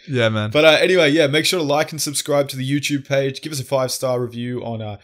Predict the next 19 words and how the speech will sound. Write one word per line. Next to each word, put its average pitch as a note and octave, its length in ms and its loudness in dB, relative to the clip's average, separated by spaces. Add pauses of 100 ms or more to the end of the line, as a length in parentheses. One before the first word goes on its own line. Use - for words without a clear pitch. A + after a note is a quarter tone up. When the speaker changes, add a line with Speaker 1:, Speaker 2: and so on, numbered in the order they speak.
(220)
Speaker 2:
Apple A#2+ 220 -10
Podcasts, A#2 460 -4
Speaker 1:
If B2+ 60 -2
you B2 100 -2
Speaker 2:
Google B2 140 -2
Speaker 1:
can, A2+ 140 0
Speaker 2:
Podcasts, - 40 -4
Speaker 1:
that'd A2+ 180 2
be, A#2 80 -2
we G#2 60 -6
would B2 60 -6
Speaker 2:
anything. A#2+ 300 0
Speaker 1:
appreciate A2+ 280 -4
it G#2 40 -8
a G#2+ 140 -6
Speaker 2:
Be A2 60 -4
Speaker 1:
lot. G#2 100 -2
Speaker 2:
fucking C3 240 -4
fantastic. B2+ 840 -8